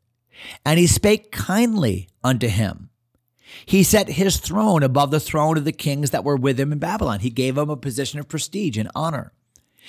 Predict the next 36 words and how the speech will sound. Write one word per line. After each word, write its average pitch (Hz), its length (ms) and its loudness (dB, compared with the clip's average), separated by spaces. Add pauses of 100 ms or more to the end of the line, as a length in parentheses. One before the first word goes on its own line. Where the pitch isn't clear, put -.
(300)
"He 180 200 2
changed 180 480 2
his 165 160 2
prison 208 440 0
garments." 104 680 -2 (240)
So 214 120 0
he 185 60 6
gave 151 340 2
him 151 320 0
new 160 200 0
clothes 143 680 -2
and 110 180 -4
kingly 160 540 -2
royal 151 400 -2
robes. 156 640 -2 (500)
"And 156 160 4
he 170 60 6
did 165 240 4
continually 175 920 2
eat 180 280 0
bread 160 420 0
before 180 460 4
him." 120 380 2 (180)
He's 180 360 -2
now 147 320 -2
eating 156 280 2
at 160 100 -4
the 175 80 -4
king's 175 320 -4
table 202 560 -2 (480)
all 165 240 6
the 185 120 4
days 170 340 0
of 202 80 -2
his 185 160 -4
life. 190 520 -4